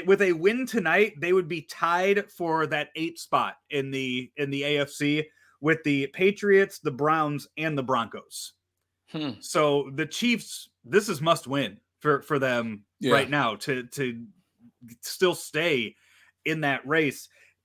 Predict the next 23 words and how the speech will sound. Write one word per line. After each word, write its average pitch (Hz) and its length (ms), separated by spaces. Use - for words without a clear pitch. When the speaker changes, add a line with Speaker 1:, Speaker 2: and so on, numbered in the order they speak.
Speaker 1:
Can 170 240
you 269 160
definitively 196 720
pick 185 320
right 175 220
now 170 320
who 190 240
the 190 80
best 151 420
team 180 240
is 160 220
in 135 100
each 151 160
conference? 165 640
Speaker 2:
Boy, 165 280
uh, 156 140
you 190 100
know 196 140
what? 170 260
That's 165 220
a 139 40
good 143 260
question, 131 680